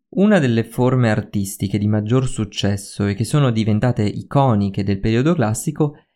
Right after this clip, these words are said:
è, è proprio come stavamo dicendo, eh, l'architettura, in particolare per quanto riguarda l'edilizia sacra.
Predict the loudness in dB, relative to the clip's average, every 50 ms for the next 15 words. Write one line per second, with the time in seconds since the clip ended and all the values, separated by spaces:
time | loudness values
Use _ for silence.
0 | _ _ -2 -2 0 0 -2 -2 0 0 0 2 0 0 0 0 -2 -2 -2 -4
1 | -4 -2 -2 0 0 0 -2 -2 -2 -2 0 2 2 2 2 2 0 -2 -6 _
2 | _ _ _ _ _ _ -2 0 0 2 0 0 -2 -2 -2 -2 -2 -2 -4 -4
3 | -4 -6 -4 -2 0 0 0 0 -2 -4 -2 -2 -2 -2 -2 -4 -2 -2 0 0
4 | -2 -2 -4 -4 -8 _ _ _ _ _ -8 -2 0 0 0 0 -2 -4 -4 -4
5 | -6 -2 0 0 2 2 0 -2 -4 -2 -2 -2 -2 -2 -4 -4 -4 -4 -4 -2
6 | -2 -2 0 -2 -4 -6 -8 -6 -4 -4 -4 -4 -2 -2 0 2 2 0 0 0
7 | -2 -2 -4 -4 -4 -2 -2 -4 -4 -4 -2 -2 -4 -4 -4